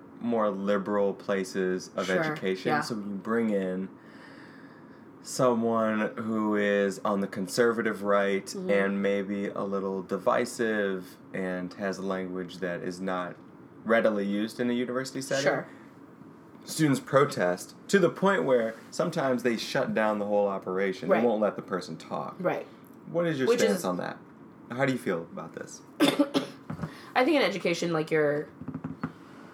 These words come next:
Speaker 2: like, the idea is to have a f-, a place of free thought and that all views are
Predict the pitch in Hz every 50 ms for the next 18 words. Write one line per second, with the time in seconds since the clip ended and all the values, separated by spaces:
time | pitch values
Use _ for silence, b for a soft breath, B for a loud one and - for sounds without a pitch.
0 | - - - - 175 175 170 - - 147 175 170 160 185 190 180 165 156 151 151
1 | 151 - - 160 156 160 156 143 160 151 - - - - - - - - 156 151
2 | 147 - 147 139 - - 151 143 139 139 - 147 147 143 143 135 - 139 147 143
3 | 131 117 - - 143 135 135 135 139 143 147 - - - - - - - - -
4 | - - - - - 156 160 147 143 139 139 143 135 135 131 131 135 139 135